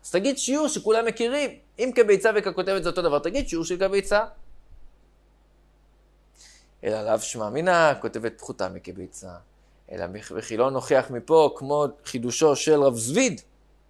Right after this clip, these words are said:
שהכמות הכי קטנה זה כזית, אחריה ככותבת, ואחריה כביצה. אז אם שאור הגודל שחייבים בבל ייראה זה כזית, וחמץ זה פחות חמור, אז אפשר כמות גם יותר גדולה,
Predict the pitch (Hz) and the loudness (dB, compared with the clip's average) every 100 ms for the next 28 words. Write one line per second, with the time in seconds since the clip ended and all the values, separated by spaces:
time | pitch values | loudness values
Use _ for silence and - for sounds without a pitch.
0 | _ _ _ _ _ _ _ - - - | _ _ _ _ _ _ _ -20 -20 -20
1 | - - 127 123 123 123 - 160 170 233 | -10 4 6 8 8 4 2 0 4 4
2 | 226 180 - 208 - 185 190 175 160 135 | 4 2 2 0 4 4 4 2 0 -2
3 | 98 101 120 156 - _ _ _ _ _ | 0 2 2 0 -6 _ _ _ _ _
4 | _ - 165 190 185 226 214 180 175 - | _ -2 2 4 8 8 10 8 4 0
5 | 131 120 123 170 180 - _ 127 139 175 | -4 -4 -2 -2 -2 -12 _ 2 4 6
6 | 240 302 269 254 220 254 254 233 214 - | 8 10 10 6 6 2 6 6 6 -2
7 | - - 180 269 302 285 262 220 220 233 | -10 0 2 2 2 2 2 2 6 8
8 | 254 247 220 208 220 220 208 - 196 196 | 10 10 8 6 4 2 0 4 4 4
9 | 208 190 202 202 190 185 190 165 170 151 | 0 2 4 4 4 4 4 2 0 0
10 | 107 98 107 _ _ - - - 156 196 | -2 -6 -8 _ _ -20 -20 -4 0 2
11 | 233 269 254 233 - 196 202 190 - 185 | 4 4 4 0 0 -2 0 0 6 6
12 | 180 - 170 156 160 180 170 165 160 240 | 6 -2 -2 -2 -8 -8 -8 -8 -2 -2
13 | 220 196 160 226 233 233 233 208 170 165 | 0 0 4 4 2 4 6 6 4 2
14 | 180 170 190 | 6 6 4